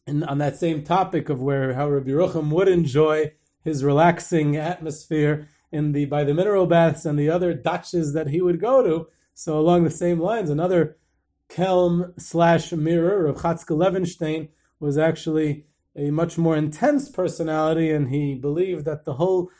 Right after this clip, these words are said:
idea of going to relax is against his Musar philosophy. And on one occasion, um, I was, I heard this from someone who was actually there and witnessed this. Uh, someone finally convinced him in his old age, he was already living in Eretz Yisrael in the post-war era,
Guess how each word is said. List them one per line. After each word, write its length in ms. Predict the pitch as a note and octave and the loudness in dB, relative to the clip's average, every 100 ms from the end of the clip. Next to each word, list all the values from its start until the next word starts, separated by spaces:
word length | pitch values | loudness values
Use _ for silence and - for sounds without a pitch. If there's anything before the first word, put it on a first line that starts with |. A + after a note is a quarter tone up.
| _ - | _ -4
idea 500 | D#3 C#3 F#3 A#3 F#3+ | -4 -2 0 4 4
of 140 | C#3+ | 4
going 280 | F3+ G3 F#3 | 4 4 2
to 100 | F3+ | 0
relax 580 | E3 D#3 G#3 A#3 - - | 2 2 2 0 -2 -10
is 120 | D3+ | -6
against 460 | D3+ E3 F#3 F3 - | -2 0 0 -2 -4
his 160 | D3+ | -2
Musar 420 | D3+ F3+ - F3 | 0 -2 -2 -6
philosophy. 840 | D#3+ D#3+ F#3 B3 - F#3+ E3+ D3 A#2+ _ _ _ | -6 -4 -2 -2 -4 -8 -4 -4 -6 _ _ _
And 340 | D3 D3 D3 D3+ | -8 -6 -4 -2
on 180 | D3 | 0
one 160 | D#3 F#3+ | 0 0
occasion, 720 | F3+ F3+ F#3+ F#3 F3 F3 E3+ _ _ - | 0 2 2 4 2 0 -4 _ _ -6
um, 340 | D3 D3+ D3+ | -2 0 0
I 120 | D3 | 0
was, 380 | D3 C#3 - - _ _ - | 0 -2 -4 -16 _ _ -16
I 80 | D#3 | -4
heard 200 | E3 F3 | -2 -2
this 140 | E3 | -4
from 120 | E3+ | -6
someone 320 | D#3+ F3+ F3+ D3+ | -6 -2 0 2
who 100 | D#3+ | 2
was 140 | D3+ | 2
actually 480 | D#3+ D#3+ - D3 C#3+ | 0 -2 -4 -2 0
there 280 | D3 G#3 G#3+ | 2 2 2
and 140 | C#3+ | 2
witnessed 420 | F3 - F#3+ F3 | 0 -2 -6 -4
this. 300 | F#3+ E3 - | -2 -2 -4
Uh, 120 | D3 | -6
someone 360 | C#3 F#3+ F#3+ F3 | -4 -4 -4 -6
finally 360 | - F#3+ A3 G3 | -2 -2 0 0
convinced 440 | F3 E3+ F#3+ F3 | 0 0 -2 -4
him 80 | F3 | -4
in 80 | D#3 | -2
his 100 | D#3+ | 0
old 240 | F3+ E3+ | -2 0
age, 220 | F#3 F3+ | 0 0
he 60 | C3 | -2
was 100 | C3+ | -2
already 180 | D#3 D#3+ | -2 0
living 240 | E3 D#3+ | -2 -4
in 80 | D#3+ | -6
Eretz 240 | D#3+ D3+ | -6 -8
Yisrael 480 | D#3 - G3 F#3+ E3+ | -12 -8 0 2 2
in 80 | D3 | 0
the 120 | C3 _ _ | -8 _ _
post-war 520 | - B3+ B3 A3 G3+ G#3 | 2 4 2 -4 -2 0
era, 340 | F#3+ F3+ E3+ | 2 2 0